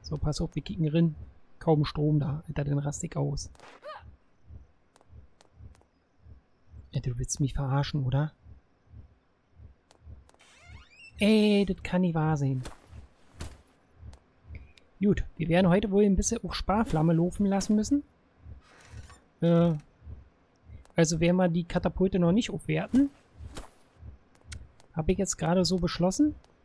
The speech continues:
Ey, das kann nicht wahr sein. Da gehst du weg, Alter. Und vi-, vier Sachen fallen aus. Vier Stück. Sprich, wir haben stromtechnischerweise nicht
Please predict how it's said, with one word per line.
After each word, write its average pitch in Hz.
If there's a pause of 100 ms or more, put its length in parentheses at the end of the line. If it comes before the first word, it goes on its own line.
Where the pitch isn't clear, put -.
(1080)
Ey, 156
das 151
kann 160
nicht 160
wahr 151
sein. 143
Da 139
gehst 156
du 180
weg, 175
Alter. 175
Und 165
vi-, - (120)
vier 262
Sachen 240
fallen 160
aus. 147
Vier 277
Stück. - (1400)
Sprich, -
wir 190
haben 226 (580)
stromtechnischerweise 233 (460)
nicht 190